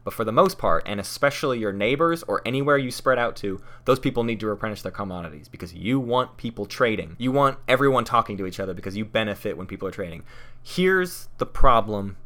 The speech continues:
you're going to run into, and this is something we've seen a lot, and it was kind of a big shocker with Mentak in T I four. They really, really, really reshape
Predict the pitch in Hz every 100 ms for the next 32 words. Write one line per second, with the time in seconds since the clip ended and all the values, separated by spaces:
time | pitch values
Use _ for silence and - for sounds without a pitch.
0 | - 98 104 101 101 101 95 87 92 87
1 | - 78 - - - 92 101 101 110 104
2 | 101 95 - - 104 69 87 85 107 269
3 | - 110 95 - 139 147 120 101 107 90
4 | - - 120 90 80 78 - - - 101
5 | 101 85 - 82 - - - - - 98
6 | - 98 85 85 85 80 78 - - -
7 | - - - - - - 107 113 104 110
8 | 120 147 165 165 156 117 131 127 123 113
9 | 101 113 120 104 92 92 98 113 117 113
10 | - 117 90 73